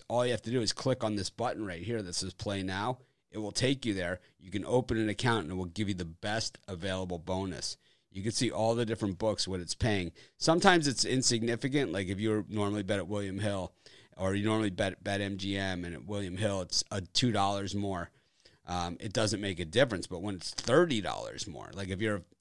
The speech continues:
if you're a FanDuel player and you can get, you know, twenty dollars more, well worth it to open an account. You should always have multiple books, and of course, you can do it in just about every state out there. So, um, you know, that's,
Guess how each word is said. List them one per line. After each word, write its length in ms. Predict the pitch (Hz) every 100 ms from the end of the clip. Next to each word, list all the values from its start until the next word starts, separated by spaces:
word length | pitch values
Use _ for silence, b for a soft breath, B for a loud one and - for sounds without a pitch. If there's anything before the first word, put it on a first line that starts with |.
| _
if 160 | - 98
you're 120 | 110
a 40 | 95
FanDuel 560 | 113 139 156 110 76
player 460 | - 90 87 87 - _ _ _ _ _ _ _ _ _ _ _ _ _ -
and 100 | 110
you 80 |
can 120 | 117 107
get, 260 | 101 82 _ _
you 120 | 107
know, 320 | 101 76 67 - _
twenty 480 | - 127 147 139 92
dollars 500 | 82 82 76 67 -
more, 280 | 92 82 -
well 320 | 110 180 156
worth 300 | 110 139 147
it 140 | 92 78
to 100 | 87
open 260 | 107 92
an 120 | 95 78
account. 420 | 78 120 98 - -
You 100 | 131
should 160 | 147
always 260 | 123 131 135
have 140 | 104
multiple 440 | 98 95 95 95 87
books, 400 | 90 107 92 -
and 100 | 98
of 100 | 95
course, 220 | 113 98
you 140 | 107
can 140 | 104 101
do 200 | 101 113
it 120 | 101
in 120 | 87
just 240 | 90 95 92
about 220 | 85 85
every 240 | 78 69
state 360 | - - 90 82
out 240 | 65 57
there. 240 | 50 - - _ _ _
So, 580 | - 104 95 92 87 87
um, 360 | 82 78 69 - _ _ _ _ _ _
you 100 | 90
know, 300 | 87 73 69 _ _ _ _ _ _ _ _ _ _ -
that's, 300 | 92 -